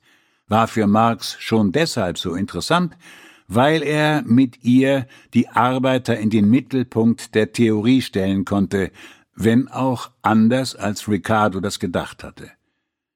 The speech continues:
Die Arbeiter avancierten in dieser Sichtweise zur einzigen Bevölkerungsgruppe,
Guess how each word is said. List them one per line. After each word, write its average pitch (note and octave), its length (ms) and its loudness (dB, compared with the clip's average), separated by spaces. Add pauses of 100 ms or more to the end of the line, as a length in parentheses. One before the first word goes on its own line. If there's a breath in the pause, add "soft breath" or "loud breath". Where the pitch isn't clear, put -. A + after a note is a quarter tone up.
(400)
Die A#2+ 100 0
Arbeiter E3 680 0
avancierten B2+ 800 0
in G2+ 320 -2
dieser D3 400 0
Sichtweise A#2+ 880 -4 (400 soft breath)
zur - 220 -4
einzigen F3+ 600 0
Bevölkerungsgruppe, B2 1160 0